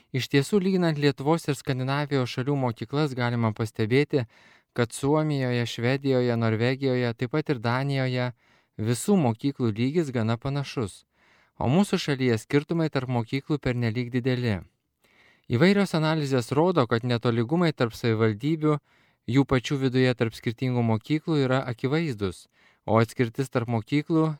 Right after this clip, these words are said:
tarp mokinių pasiekimų auga. Mūsų vyresnių klasių mokinių matematikos, gamtos mokslų pasiekimai žemesni nei daugelio šalių, žemesni už E B P O vidurkį.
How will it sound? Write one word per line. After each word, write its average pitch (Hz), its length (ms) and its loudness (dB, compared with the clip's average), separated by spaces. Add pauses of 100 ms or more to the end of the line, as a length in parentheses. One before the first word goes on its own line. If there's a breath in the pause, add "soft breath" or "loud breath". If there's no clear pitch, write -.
tarp 107 160 -4
mokinių 120 400 -4
pasiekimų 135 720 -4
auga. 117 540 -2 (720 soft breath)
Mūsų 160 320 2
vyresnių 139 480 2
klasių 151 480 -2
mokinių 135 320 -2
matematikos, 127 800 -2
gamtos 117 480 -2
mokslų 131 400 -2
pasiekimai 131 640 -4
žemesni 123 560 -2
nei 123 160 -2
daugelio 110 400 2
šalių, 117 400 0 (600 soft breath)
žemesni 139 580 0
už 131 320 -4
E 117 160 -2
B 110 160 -2
P 113 120 -2
O 113 120 2
vidurkį. 131 640 -2